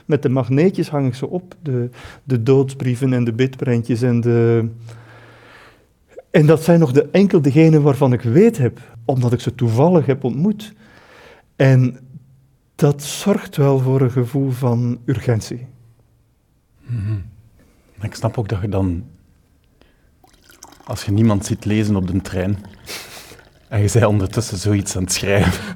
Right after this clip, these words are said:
Speaker 1: <laughs> Ja.
Speaker 2: dat je zoekt naar manieren om daar voorbij
Speaker 1: Ja.
Speaker 2: te geraken.
Speaker 1: Ja.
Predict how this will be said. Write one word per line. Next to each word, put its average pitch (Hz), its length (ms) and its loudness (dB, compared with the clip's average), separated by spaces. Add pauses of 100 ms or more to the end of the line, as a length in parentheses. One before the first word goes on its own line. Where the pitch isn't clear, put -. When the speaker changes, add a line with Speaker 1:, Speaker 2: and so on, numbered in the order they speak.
(120)
Speaker 1:
<laughs> - 140 4 (1500)
Ja. 131 420 4 (400)
Speaker 2:
dat 113 200 -2
je 101 180 2
zoekt 107 320 -6
naar 104 420 -2 (840)
manieren 110 520 2
om 104 200 2
daar 101 240 2
voorbij 95 260 -2
Speaker 1:
Ja. 110 80 4
Speaker 2:
te 123 120 -2
geraken. 92 500 -4
Speaker 1:
Ja. 120 220 -2